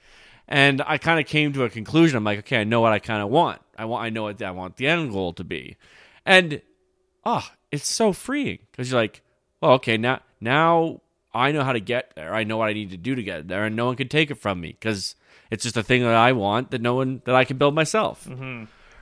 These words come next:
Speaker 1: Right? And I think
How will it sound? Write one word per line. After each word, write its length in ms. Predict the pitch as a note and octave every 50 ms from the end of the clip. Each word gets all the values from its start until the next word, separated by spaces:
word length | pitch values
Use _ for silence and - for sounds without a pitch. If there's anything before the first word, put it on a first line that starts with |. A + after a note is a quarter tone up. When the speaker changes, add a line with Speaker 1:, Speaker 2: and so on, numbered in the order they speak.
| - - _
Speaker 1:
Right? 280 | - C#3 D#3 F#3 - - -
And 640 | - D3+ D3+ D3+ D3 D3 D3 C#3+ C#3+ C#3 C3 B2 - _ _ _ _ _ _ _ _ _ _ _ _
I 180 | B2 B2+ C#3+ D#3
think 800 | D3+ - - F3+ F#3 F#3 F3+ D#3+ D3 - - - - - -